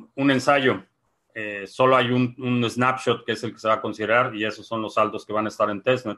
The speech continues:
pero no hay ninguna ventaja, eh, entre quienes estuvieron en el primero y en el segundo. Realmente el, el único que va a contar es el segundo.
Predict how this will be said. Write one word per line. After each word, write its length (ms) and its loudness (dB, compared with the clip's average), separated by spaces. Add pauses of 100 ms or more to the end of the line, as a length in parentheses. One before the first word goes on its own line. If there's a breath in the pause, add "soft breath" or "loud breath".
pero 400 -4
no 140 -2
hay 80 4
ninguna 360 0
ventaja, 640 0 (600)
eh, 500 -4 (680)
entre 380 -2
quienes 340 0
estuvieron 460 2
en 80 0
el 120 0
primero 360 2
y 80 0
en 120 -4
el 120 -4
segundo. 560 -2
Realmente 400 -2
el, 240 -4
el 120 2
único 300 4
que 80 0
va 100 4
a 60 0
contar 340 2
es 120 -8
el 100 -4
segundo. 500 -4